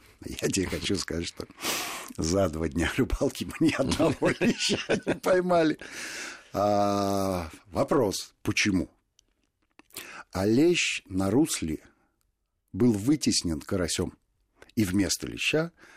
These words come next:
вполне себе исправно клевал карась. И не только карась, а даже и раки. А, ну, в общем, сюжет, безусловно, состоялся. Костя раку был рад и, э, выразил некое недоумение. "Ну что же вы?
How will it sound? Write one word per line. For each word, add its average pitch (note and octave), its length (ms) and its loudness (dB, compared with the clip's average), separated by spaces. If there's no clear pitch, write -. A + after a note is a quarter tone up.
вполне G#3+ 520 4
себе D#3+ 400 4
исправно C3 840 2
клевал F2 480 0
карась. D2 460 -4
И G#2+ 100 4
не E2 120 2
только D2+ 380 -4
карась, - 540 -4
а F#2 80 2
даже F2+ 380 0
и F2+ 60 2
раки. D2+ 420 -4
А, F#2 340 2
ну, F#2+ 100 2
в B2 40 4
общем, G#2+ 260 0
сюжет, G2+ 340 2
безусловно, D2+ 560 -4
состоялся. E2 840 -2
Костя G#2+ 340 2
раку D#2 300 -2
был C#2 280 -6
рад D#3+ 280 2
и, F#2+ 440 4
э, F2+ 560 0
выразил G#2 600 2
некое G#2 420 2
недоумение. G2 760 2
"Ну C#2 100 -8
что G2+ 260 -2
же C#2 160 -8
вы? A#1+ 140 -14